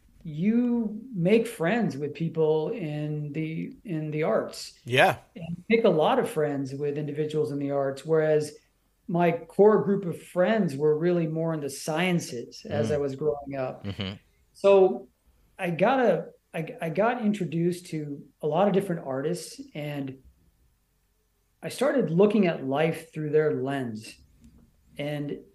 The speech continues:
Speaker 1: if you will, I sort of had a,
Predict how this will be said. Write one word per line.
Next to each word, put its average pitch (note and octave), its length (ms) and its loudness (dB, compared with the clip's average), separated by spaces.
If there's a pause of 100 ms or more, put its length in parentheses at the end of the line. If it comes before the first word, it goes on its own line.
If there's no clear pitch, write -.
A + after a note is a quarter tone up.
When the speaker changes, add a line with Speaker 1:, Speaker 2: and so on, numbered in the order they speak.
(160)
Speaker 1:
if F#3+ 220 0
you F3 120 0
will, E3 680 6 (260)
I D#3 80 -10
sort G3+ 260 4
of E3+ 100 2
had D3+ 300 -2
a, C#3 360 -4